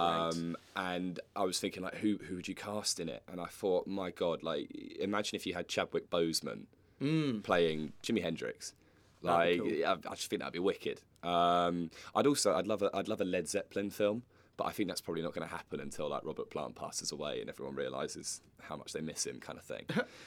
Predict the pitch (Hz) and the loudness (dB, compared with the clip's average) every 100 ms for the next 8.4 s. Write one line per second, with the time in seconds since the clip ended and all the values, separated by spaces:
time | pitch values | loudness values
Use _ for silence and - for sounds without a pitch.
0 | - - - 80 78 78 78 78 175 208 | -20 -12 -2 0 2 2 2 2 4 2
1 | - 175 131 123 90 - 110 101 110 - | 2 0 0 -4 -6 -6 -8 -10 -14 -12
2 | 98 107 110 - 135 120 110 117 - - | -8 -6 -6 -4 -4 -4 -4 -4 -4 -6
3 | 107 107 104 120 135 135 - 104 85 82 | -6 0 6 10 10 8 6 4 2 0
4 | 82 78 104 - - 147 120 - - 147 | -2 -2 -4 -10 -2 2 2 -2 -2 -2
5 | - - 131 117 110 101 - 113 107 110 | -2 -6 -4 -2 -4 -8 -8 -6 -4 -4
6 | 104 - - - 113 113 107 104 98 110 | -6 -10 -14 -6 -4 -2 -2 -2 -4 -10
7 | - 90 90 - - - 120 165 156 92 | -10 -12 -8 -6 -6 -2 0 2 4 2
8 | 78 76 113 | 2 0 -2